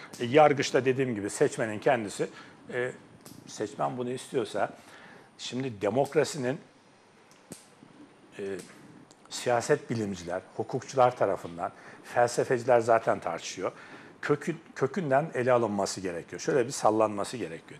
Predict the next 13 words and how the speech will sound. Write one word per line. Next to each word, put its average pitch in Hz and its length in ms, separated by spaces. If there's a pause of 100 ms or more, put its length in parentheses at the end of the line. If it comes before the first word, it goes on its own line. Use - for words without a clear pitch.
Demokrasi 139 560
adı 110 260
ar-, 156 260 (460)
ardına 104 540 (600)
Amerika'da 120 600
da, 101 280 (320)
dünyada 120 520
da, 101 320
Türkiye, 139 520
şey, 104 560
e, 95 40
Türkiye'de 117 500
de, 101 180